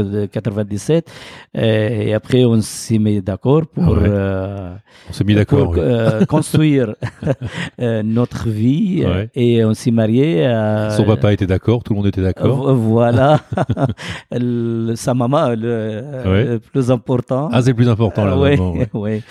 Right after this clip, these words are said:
Speaker 2: Toujours, les femmes sont toujours le plus important,
Speaker 1: Euh,
Speaker 2: vous
Speaker 1: euh,
Speaker 2: savez.
Speaker 1: et surtout, euh, dans les pays qui est, euh, euh, là-bas, dans
Speaker 2: Ouais.
Speaker 1: le, le Proche-Orient,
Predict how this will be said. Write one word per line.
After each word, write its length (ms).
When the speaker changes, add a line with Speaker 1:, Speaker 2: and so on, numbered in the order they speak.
Speaker 2:
Toujours, 300
les 100
femmes 200
sont 140
toujours 160
le 60
plus 140
important, 400
Speaker 1:
Euh, 40
Speaker 2:
vous 20
Speaker 1:
euh, 120
Speaker 2:
savez. 260
Speaker 1:
et 40
surtout, 480
euh, 560
dans 340
les 160
pays 240
qui 80
est, 340
euh, 360
euh, 720
là-bas, 340
dans 180
Speaker 2:
Ouais. 100
Speaker 1:
le, 600
le 180
Proche-Orient, 580